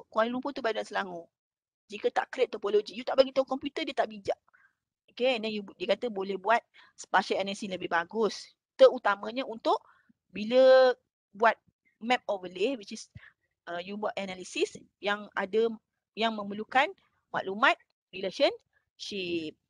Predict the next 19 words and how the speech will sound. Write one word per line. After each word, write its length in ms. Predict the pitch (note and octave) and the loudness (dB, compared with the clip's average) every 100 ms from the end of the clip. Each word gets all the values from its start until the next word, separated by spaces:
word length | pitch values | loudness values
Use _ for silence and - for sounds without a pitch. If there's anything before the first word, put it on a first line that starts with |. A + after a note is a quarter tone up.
| _ | _
Apa 240 | - E4 C#4 | 0 2 4
kekurangan 640 | C4+ C4+ C#4+ C4 C4+ D4 | 4 0 0 0 2 4
dia? 160 | D#4 G#3 | 6 4
Kekurangan 320 | - A3 A#3 C4+ | 0 -4 -2 0
dia 160 | C4 | -2
kata, 140 | - E4 - - - _ _ _ | 4 2 2 -20 -20 _ _ _
you 240 | A3 C#4+ D#4 | -4 -4 -2
kena 320 | D4 C#4 C4 | 0 2 4
ada 160 | C#4+ | 2
extra 400 | - - - C4+ | 2 -6 2 4
table, 640 | C4+ C4 B3+ B3+ B3+ G3 - _ _ _ | 6 6 6 8 6 6 -2 _ _ _
extra 320 | F#3+ - B3+ | -14 -4 -2
space 320 | B3+ - C#4 | -2 -6 -8
untuk 160 | - - | -8 -12
simpan 240 | A#3+ A#3+ | -6 -4
maklumat 320 | A3 F#3+ A3+ - | -2 -4 -4 -6
topologi. 640 | A3 G#3+ G#3 F#3+ F3 _ _ _ _ _ _ _ _ _ - | -4 2 2 0 -16 _ _ _ _ _ _ _ _ _ 2
Left, 320 | G#3 A3 - - _ _ - | 4 4 2 -20 _ _ -4
right, 400 | G#3 G#3 G3+ G#3 | 2 2 2 -2